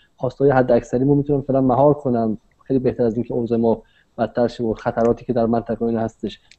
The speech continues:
ولی من با درک و تخمینی که از وضعیت قدرت امروز در ایران دارم، این رو خیلی عملی نمی‌دونم.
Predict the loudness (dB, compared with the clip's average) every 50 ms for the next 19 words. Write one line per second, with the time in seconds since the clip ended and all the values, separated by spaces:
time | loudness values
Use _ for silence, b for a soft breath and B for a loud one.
0 | _ -2 0 2 4 4 4 4 4 4 6 6 4 2 -2 -8 _ _ _ _
1 | _ _ _ 4 6 6 6 6 2 -2 -6 -2 -2 -2 -2 -2 -2 0 0 0
2 | 0 0 -2 -2 -2 2 2 2 2 2 0 0 0 -2 -2 0 0 -2 -2 -2
3 | -2 -2 0 0 0 0 0 -2 0 0 2 2 2 2 2 2 2 2 2 2
4 | -2 b b b b b _ _ -2 0 2 4 4 4 2 2 -2 -4 -2 0
5 | 2 2 2 2 0 -2 -6 _ -4 -2 -2 0 0 2 2 2 2 2 0 -2
6 | -6 -6 -6